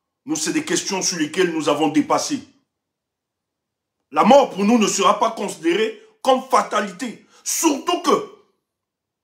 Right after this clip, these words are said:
si nous accomplissions notre devoir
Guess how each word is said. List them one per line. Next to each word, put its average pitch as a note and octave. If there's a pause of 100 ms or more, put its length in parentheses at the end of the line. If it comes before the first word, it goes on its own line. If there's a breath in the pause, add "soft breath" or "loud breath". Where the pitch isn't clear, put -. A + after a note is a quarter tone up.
(600)
si -
nous D#4+
accomplissions D#4+
notre C4
devoir B3+